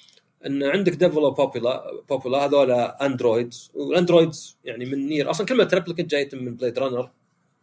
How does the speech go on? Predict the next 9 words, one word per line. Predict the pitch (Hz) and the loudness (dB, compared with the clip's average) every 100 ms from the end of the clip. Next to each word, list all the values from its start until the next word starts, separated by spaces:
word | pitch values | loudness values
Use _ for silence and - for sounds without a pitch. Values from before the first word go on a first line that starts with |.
| _ _ _ - | _ _ _ -2
ويعني | 120 117 113 110 - - 107 101 104 101 98 - _ - | 2 2 2 0 -4 -8 -10 -10 -10 -10 -12 -16 _ -8
في | 170 | 0
بليد | 160 175 | 6 8
رانر | 165 160 156 | 8 6 4
ال-، | 135 120 | 0 -4
الأندرويدز | 123 120 - 151 147 139 139 135 - - _ _ _ _ _ _ - | -6 -6 -4 -2 2 4 4 0 -8 -12 _ _ _ _ _ _ -18
مصلحين | 80 - 208 - 156 | -10 0 2 4 4
من، | 135 127 123 - - _ _ - | 2 -2 -6 -10 -18 _ _ -12
يعني، | 101 107 104 117 | -10 -8 -10 -12